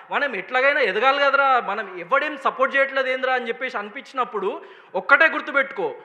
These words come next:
నువ్వు లైఫ్లో ఏమీ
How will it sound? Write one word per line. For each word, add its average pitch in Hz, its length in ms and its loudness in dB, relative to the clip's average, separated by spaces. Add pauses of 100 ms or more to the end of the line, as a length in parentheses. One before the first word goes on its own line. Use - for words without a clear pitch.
(300)
నువ్వు 240 340 -6
లైఫ్లో 262 840 2 (160)
ఏమీ 302 640 0